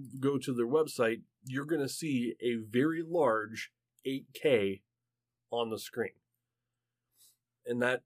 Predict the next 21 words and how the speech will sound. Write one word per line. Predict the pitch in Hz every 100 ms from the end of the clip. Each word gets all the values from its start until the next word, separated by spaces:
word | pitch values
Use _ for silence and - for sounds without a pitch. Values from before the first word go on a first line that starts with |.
| _
and | 120 113
that | 127 123
was | 123 110 104 - -
their | 117 113
main | 113 117 113
selling | 107 135 127 120
point | 101 113 104 98
to | 117
get | 110 -
these | 101 98
cards | - 110 107 101 -
sold, | - 160 123 101 101 _ _ _ _ _ _ _ _ -
is | 127 110 -
eight | 120 98
K | - 101
gaming. | 98 139 117 107
And | 113
the | 117
thing | - 92 98
is, | 113
is | 107 -